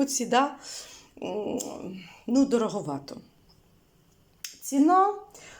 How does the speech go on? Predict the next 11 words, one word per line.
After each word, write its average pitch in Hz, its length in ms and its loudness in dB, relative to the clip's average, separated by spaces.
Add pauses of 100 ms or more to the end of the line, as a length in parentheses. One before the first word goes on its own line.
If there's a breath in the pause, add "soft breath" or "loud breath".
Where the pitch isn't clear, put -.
(120 loud breath)
знаєте, 233 440 2
щось 277 320 0
я 240 120 6
так 240 300 0
вже 247 580 2 (480)
вам 214 280 0
зараз 208 420 -2
не 208 100 -4
скажу, 160 520 -6
скільки 160 420 -10
ціна. 254 560 -2